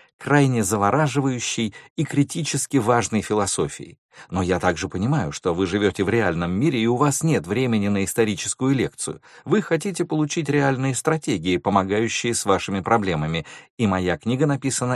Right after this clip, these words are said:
именно для этого. Они умели видеть препятствия, могли проявить изобретательность, чтобы справиться с ними, и имели волю, чтобы вынести испытания мира, которые они в основном не понимали и не могли контролировать.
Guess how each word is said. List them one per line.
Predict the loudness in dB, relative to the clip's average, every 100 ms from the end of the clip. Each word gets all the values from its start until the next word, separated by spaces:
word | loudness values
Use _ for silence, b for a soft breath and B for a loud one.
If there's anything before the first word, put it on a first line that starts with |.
| -4
именно | -4 -4 -6
для | -4 -4 -6
этого. | -10 -18 _ _ _ _ _ _ _ _ _ 0
Они | 2 4 4
умели | 4 4 4
видеть | 4 2 2 0
препятствия, | -2 2 0 -2 -6 -10 B B B
могли | 4 4 4 2
проявить | 4 2 4 4 2
изобретательность, | 2 2 2 0 2 2 2 -2 -2 -2
чтобы | 0 0
справиться | 0 2 4 4 0 -2
с | 0
ними, | 0 0 -2 B B 0
и | 2
имели | 4 4 4
волю, | 2 4 6 6 4 0 _ _
чтобы | 0 2 2 2
вынести | 2 2 2 0 -2 -2
испытания | -2 -2 2 2 2 2
мира, | 2 2 0 -2
которые | -6 -2 2 4
они | 4 2
в |
основном | 0 2 2 4 2
не | 0
понимали | 0 2 4 4
и | 2 4
не | 6
могли | 6 4 2 2
контролировать. | 2 2 2 4 2 -2 -10